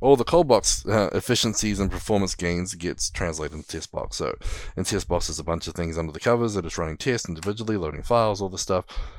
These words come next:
And so all of that stuff obviously, um, makes way faster now that Coldbox seven is in there too. So, um, you know, better code coverage. We got the bash supporting, so thanks to Michael Bourne for ha-, helping with that. So you can run different runs of your tests,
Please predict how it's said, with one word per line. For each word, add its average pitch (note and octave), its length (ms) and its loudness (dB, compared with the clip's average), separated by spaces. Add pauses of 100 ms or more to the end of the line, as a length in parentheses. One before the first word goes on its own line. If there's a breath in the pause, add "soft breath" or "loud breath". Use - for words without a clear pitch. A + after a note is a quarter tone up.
(160 loud breath)
And E2+ 120 -2
so F2 140 2
all C3+ 200 4
of G#2+ 60 6
that F#2+ 160 4
stuff - 320 0 (100)
obviously, E2+ 580 -4
um, D#2+ 340 0 (440)
makes - 380 -4 (340)
way F2+ 240 -4
faster D#2+ 380 -2
now D2 160 -8
that - 140 -12
Coldbox - 320 -8
seven - 260 -6
is - 140 -12
in G#1+ 100 -10
there G#1+ 140 -12
too. - 260 -12
So, B1+ 300 -8 (480 loud breath)
um, D2+ 440 -4
you D#2 80 -8
know, D#2+ 120 -2
better A2+ 320 4 (180)
code G#2+ 220 0
coverage. G#2 480 0
We F#2+ 80 -6
got F2+ 140 -2
the E2+ 60 -6
bash G2+ 240 0
supporting, G2+ 420 -2
so - 100 -10
thanks F2 180 -4
to - 80 -6
Michael E2+ 240 -4
Bourne E2+ 240 -4
for E2 160 -8
ha-, - 180 -12
helping E2+ 320 -6
with D#2 120 -8
that. F#2+ 200 0
So - 100 -10
you - 40 -10
can E2+ 160 -6
run D#2+ 300 -2
different - 360 -2 (400)
runs G2 540 2
of G#2+ 180 -2
your A2 120 0
tests, - 360 0